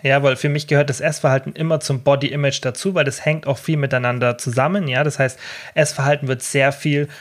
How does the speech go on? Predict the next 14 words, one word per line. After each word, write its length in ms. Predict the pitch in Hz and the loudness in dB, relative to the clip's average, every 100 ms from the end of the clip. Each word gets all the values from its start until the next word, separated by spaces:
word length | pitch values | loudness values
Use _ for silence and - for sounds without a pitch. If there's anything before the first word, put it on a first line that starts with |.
| - | -8
durch 160 | 147 143 | -2 -2
das 160 | 139 - | -2 -2
eigene 260 | 135 135 | -2 -2
Körperbild 600 | 120 147 139 123 127 - _ _ _ | -2 2 2 0 -2 -4 _ _ _
beeinflusst, 720 | 131 113 131 143 - 175 185 | -2 2 2 0 0 0 0
gerade 260 | - 131 127 | 2 2 2
so 100 | 131 | -2
ein 120 | 123 - - - - | -4 -8 -18 -20 -4
leicht 320 | 135 135 - | 0 0 0
gestörtes 500 | 123 - 143 143 147 | -2 2 2 2 0
Essverhalten, 760 | - 151 - 147 139 160 165 143 | -2 -4 -2 -4 -2 -2 -4 -4
ja, 100 | 131 | -4
das 160 | 143 | -4
wird 160 | 135 123 | -8 -10